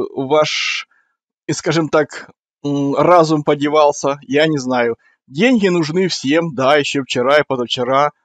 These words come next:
а мне и завтра нужны, послезавтра, всем нужны. Но почему-то мы как-то не лезем в лохотроны, а вы лезете.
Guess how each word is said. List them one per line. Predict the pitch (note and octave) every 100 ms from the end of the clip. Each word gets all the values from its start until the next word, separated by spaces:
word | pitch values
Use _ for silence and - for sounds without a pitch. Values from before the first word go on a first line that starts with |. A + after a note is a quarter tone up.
| -
а | C#3+
мне | E3+ F#3
и |
завтра | B2+ C3+ E3+ D#3+ D#3+
нужны, | D3+ C#3+
послезавтра, | - B2 A2+ B2+ D3+ -
всем | B2 - F3
нужны. | D#3+ E3 D#3 D3 - _ _ C#3+
Но | C#3
почему-то | D#3+ F#3 G3+ F#3 E3 D#3 D3+ D3 - _ _ _ _ _ _ _ _ -
мы | E3 E3+
как-то | D#3 - D#3 D3
не | E3 F3+
лезем | A#3+ B3 G#3+
в |
лохотроны, | E3 D#3 D#3 C#3+ C#3+ C3 -
а | B2+ B2+
вы | F3
лезете. | F3+ C#3+ D3 C3 C#3